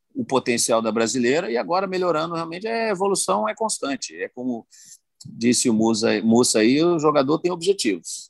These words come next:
né? O primeiro deles é jogar cada dia melhor, melhor hoje do que foi ontem, né? E vai, e o resultado vai aparecendo. Claro que você pode projetar objetivos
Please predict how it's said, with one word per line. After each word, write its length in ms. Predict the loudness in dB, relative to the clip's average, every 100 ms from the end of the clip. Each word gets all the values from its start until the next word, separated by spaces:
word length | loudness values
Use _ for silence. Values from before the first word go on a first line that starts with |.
| -12
né? 260 | -6 -4
O 60 | -2
primeiro 380 | -2 0 0 0
deles 300 | -2 0 0
é 120 | 0
jogar 320 | 0 2 0
cada 260 | 0 -2 -2
dia 260 | -4 -4 -2
melhor, 420 | -2 0 -2 -4
melhor 460 | -10 -4 -2 -2 -4 _ _ _ -4
hoje 360 | 0 0 -2
do 120 | -6 -6
que 140 | -6
foi 220 | -2 0
ontem, 400 | 0 -2 -8 -20 _ _ _ -20 _ -2
né? 340 | 2 2 2
E 140 | 0 2
vai, 340 | 4 4 2
e 200 | -6 -6
o 80 | -4
resultado 540 | -6 -6 -2 -2 0
vai 160 | 0 -2
aparecendo. 560 | -2 -6 -8 -12 -14 -6
Claro 300 | 0 0 -2
que 220 | -6 -8 _ _ _ _ -20 -12
você 380 | -6 -4 -4
pode 360 | -2 2 0 0
projetar 800 | -2 -2 0 -4 2 2 2 -2
objetivos 920 | -8 -6 -6 -4 -2 -2 -2 -6 -8